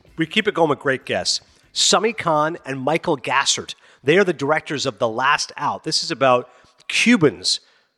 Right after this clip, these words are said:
fleeing, risking exile to trade in Central America, trying to get to their dream of playing Major League Baseball. It is a terrific documentary, and both those guys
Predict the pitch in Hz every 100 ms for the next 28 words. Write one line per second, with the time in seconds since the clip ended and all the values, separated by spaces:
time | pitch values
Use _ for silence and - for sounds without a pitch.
0 | _ - - 151 190 220 120 82 _ _
1 | 123 190 220 - 139 139 151 185 160 135
2 | 113 113 - 156 151 127 151 143 131 120
3 | 127 120 110 147 139 - 139 - 110 107
4 | 117 135 135 123 - _ - 120 - 135
5 | 120 135 131 120 113 - 113 - 107 95
6 | - 123 117 113 - 113 147 160 - 131
7 | 127 117 117 - 113 107 139 - 127 -
8 | 113 110